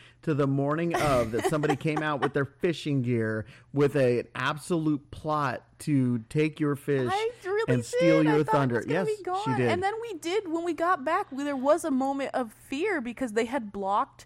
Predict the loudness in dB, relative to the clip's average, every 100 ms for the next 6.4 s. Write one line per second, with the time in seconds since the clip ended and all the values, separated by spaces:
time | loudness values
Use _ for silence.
0 | -20 _ _ -6 -4 -2 -2 -4 0 0
1 | 0 0 -2 -6 -8 -6 -4 -6 -2 2
2 | 4 2 0 -4 -6 -6 -6 -6 -4 -4
3 | 0 0 2 0 2 4 6 6 6 2
4 | 0 -2 -4 -4 0 2 2 0 0 2
5 | 2 2 2 2 2 2 0 0 0 0
6 | 0 -2 -4